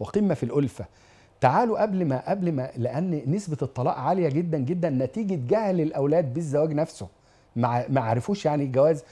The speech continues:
وحصروا الج-، الزواج في الجنس، حصروه في العلاقات الجسدية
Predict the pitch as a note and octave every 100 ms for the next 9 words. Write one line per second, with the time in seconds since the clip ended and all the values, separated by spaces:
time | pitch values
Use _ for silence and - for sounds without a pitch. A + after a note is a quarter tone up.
0 | - - A2+ B2 F#3 - G3+ F#3 D3+ D3
1 | B2+ A#2 C3 F3 E3+ - C3 A2+ E3 C3
2 | A2+ - - _ _ _ - - C#3 C3+
3 | C#3 G3 - B2+ A2 G#2+ D#3+ D#3 A2+ A#2
4 | A#2+ A#2+ D3+